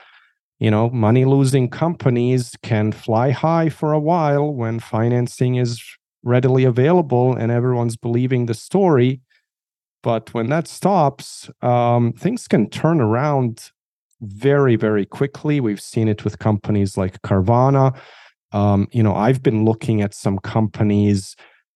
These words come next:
that h-, are down massively, um, where I've basically been hoping that, that I can find true bargains.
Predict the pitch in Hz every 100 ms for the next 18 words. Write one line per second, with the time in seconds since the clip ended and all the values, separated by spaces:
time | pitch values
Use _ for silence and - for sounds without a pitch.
0 | _ - 98 98 - - - 107 101 87
1 | 107 104 110 95 95 101 107 135 170 -
2 | - 98 92 95 95 101 110 _ 104 101
3 | 98 98 98 98 98 95 - 110 104 104
4 | 143 131 131 _ _ - 139 - 202 -
5 | 104 107 92 - 123 135 110 98 92 95
6 | 92 _ - 98 98 101 - 92 - 90
7 | 131 127 95 - - 113 101 104 104 180
8 | 135 95 92 -